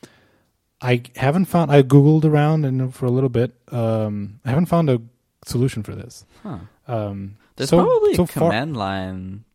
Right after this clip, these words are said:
Speaker 2: thing you can run, no?
Speaker 1: <laughs> How would you, like, select a bunch? 'Cause I, I, I don't mean, like, all of the raw files. It's just from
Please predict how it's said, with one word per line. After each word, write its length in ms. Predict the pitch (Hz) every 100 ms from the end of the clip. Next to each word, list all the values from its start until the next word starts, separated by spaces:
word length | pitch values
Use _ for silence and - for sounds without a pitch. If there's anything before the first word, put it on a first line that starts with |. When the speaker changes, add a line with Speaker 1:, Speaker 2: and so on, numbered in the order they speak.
| _ -
Speaker 2:
thing 260 | 92 90
you 160 | 90 92
can 240 | 90 90
run, 300 | 90 90 92
no? 120 | 90 92
Speaker 1:
<laughs> 1200 | - - _ _ _ _ - - _ _ _ _
How 100 | -
would 100 | 160
you, 100 | 160
like, 160 | 135 120
select 640 | - 117 104 123 _ - - -
a 60 |
bunch? 540 | 101 92 98 - - _ _ -
'Cause 100 | 123
I, 200 | 135 135
I, 200 | 120 113 - 120
I 20 |
don't 140 | 131 135
mean, 120 | 135
like, 200 | 117 - -
all 300 | 131 127 135
of 80 | 98
the 80 | 95
raw 160 | 98
files. 540 | 98 101 101 123 - - _ _
It's 80 | -
just 220 | 127 - _ _
from 380 | - 107 110